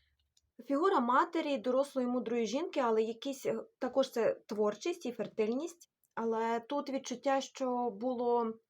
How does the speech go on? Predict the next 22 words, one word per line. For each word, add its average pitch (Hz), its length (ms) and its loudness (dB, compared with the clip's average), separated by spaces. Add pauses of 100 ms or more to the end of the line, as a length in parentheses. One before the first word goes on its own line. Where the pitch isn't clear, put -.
(160)
відчуття 247 420 -2
ступору 208 640 -2 (1500)
і 247 240 0
настороженості 208 960 0 (120)
у 240 100 -4
жіночій 233 420 0
енергії, 214 380 -6
перш 202 240 -6
за 202 120 -6
все. 160 280 -8
Якщо - 240 -8
ви 240 100 -4
чоловік, 254 440 -6
то 254 100 -2
стосовно 240 500 -4
жіночої 190 480 -6
енергії. 185 480 -10 (2250)
Про 254 120 0
що 330 180 0
ви 339 100 2
думаєте, 277 400 2
козироги? 226 640 -2